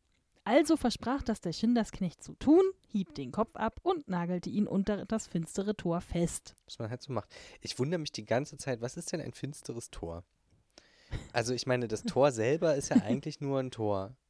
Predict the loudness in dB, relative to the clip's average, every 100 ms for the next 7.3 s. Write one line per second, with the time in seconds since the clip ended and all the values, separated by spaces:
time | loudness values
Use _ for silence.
0 | _ _ -16 -14 -14 _ _ -8 -8 -6
1 | -10 -10 -14 -16 -16 -20 -20 -20 -20 -10
2 | -8 -2 -2 -2 -10 -8 -6 -6 -6 -6
3 | -6 0 0 0 -6 -8 -14 -16 _ _
4 | -4 0 0 0 -4 -8 -10 _ _ _
5 | _ _ -16 -12 -12 -16 _ -12 -8 -6
6 | -4 2 2 4 -2 -2 -4 0 0 -2
7 | -6 -10